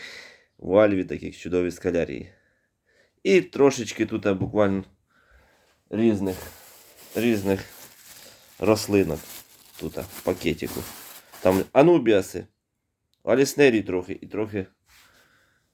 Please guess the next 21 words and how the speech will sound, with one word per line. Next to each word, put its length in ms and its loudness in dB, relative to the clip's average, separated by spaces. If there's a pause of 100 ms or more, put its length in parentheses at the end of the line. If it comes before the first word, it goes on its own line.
е, 540 0 (600)
роголісника. 720 -4 (580)
Те, 140 4
що 140 -4
маємо 300 0
на 60 -6
даний 240 -6
момент. 240 -8
Так 160 -6
що, 100 -6
друзі, 320 2
всіх 260 -4
зі 100 -6
святом 380 -2
весни. 420 -4 (1800)
Дівчаткам, 760 -2 (880)
щоб 240 -8
вони 240 -2
завжди, 480 -4 (800)
як 200 -4
кажуть, 480 -8